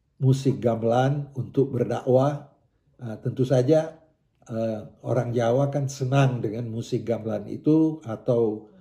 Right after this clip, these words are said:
eh, seni wayang, dan seni wayang inilah yang menjadikan,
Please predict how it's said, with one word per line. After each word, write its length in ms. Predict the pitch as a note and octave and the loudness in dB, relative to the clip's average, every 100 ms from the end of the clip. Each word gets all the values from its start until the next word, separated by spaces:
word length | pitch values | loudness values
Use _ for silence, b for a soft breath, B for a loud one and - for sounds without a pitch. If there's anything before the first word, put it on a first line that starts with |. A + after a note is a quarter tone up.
| B - | B -14
eh, 240 | B2 G#2+ | -10 -8
seni 400 | - C3 B2 A#2+ | -4 -2 0 -2
wayang, 640 | A2 A2+ A2+ C3 D#3 F3 D#3+ b b _ | 0 0 2 2 0 -4 -14 b b _
dan 400 | A#2 A#2+ A#2 A2+ - _ | -2 -2 -4 -12 -20 _
seni 320 | - A2+ A#2 | -12 -6 0
wayang 400 | A#2+ A#2 A#2+ A#2+ | 2 2 2 -2
inilah 400 | A#2+ C#3 E3+ C3 | -4 0 0 0
yang 240 | C3+ A2+ | 0 -2
menjadikan, 800 | A#2 G#2+ G#2+ G#2+ - C#3+ D#3 C3+ | -4 -4 -4 -4 -2 -2 -2 -8